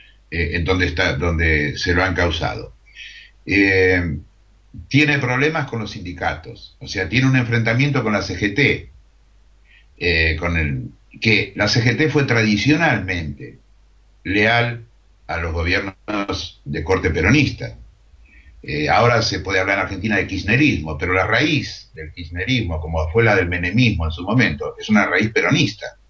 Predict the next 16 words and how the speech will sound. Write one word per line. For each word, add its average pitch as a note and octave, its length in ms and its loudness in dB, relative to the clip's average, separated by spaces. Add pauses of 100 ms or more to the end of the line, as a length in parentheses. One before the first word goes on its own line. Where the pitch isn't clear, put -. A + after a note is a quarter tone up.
(380)
la, D2+ 320 0
digamos, E2+ 440 0
la E2 140 2
matriz G2+ 640 0
de D2+ 200 -10
toda G2+ 200 -4
esta F#2 140 -4
ideología E2+ 420 0
es D#2 60 -6
pe-, - 240 -8
peronista, C#2+ 560 -6 (960)
basada A2 800 2
en G2 140 -4
nacionalismo, G#2+ 760 2
en G#2 120 -4
fin. - 280 -8